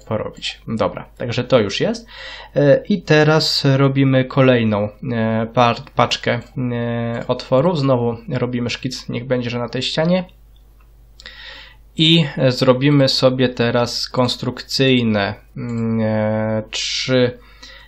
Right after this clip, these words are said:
e, osie. Tutaj również można, e, zastosować, e, szyk, ale już zrobimy to w ten sposób, tak jak to było dotychczas. E, niech to będzie ten odcinek taki wyjątkowo,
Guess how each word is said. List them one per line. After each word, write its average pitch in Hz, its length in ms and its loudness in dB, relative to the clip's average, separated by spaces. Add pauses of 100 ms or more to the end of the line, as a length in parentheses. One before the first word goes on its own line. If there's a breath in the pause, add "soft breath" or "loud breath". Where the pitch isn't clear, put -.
(200 loud breath)
e, 117 400 -2
osie. 139 520 2
Tutaj 151 260 2
również 147 320 0
można, 123 400 0 (220)
e, 123 120 0
zastosować, 127 880 -2
e, 135 360 0
szyk, - 560 0 (460 soft breath)
ale 139 260 2
już 117 180 -2
zrobimy 113 560 0
to 104 360 -2
w - 60 -14
ten 110 240 -4
sposób, - 460 -8
tak 107 220 -6
jak 98 160 -8
to 113 120 -8
było 113 220 -4
dotychczas. 117 1000 -4
E, 117 640 -4
niech 123 220 -8
to - 120 -8
będzie 117 300 -4
ten 117 200 -6
odcinek 113 420 -6
taki - 260 -8
wyjątkowo, 113 720 -4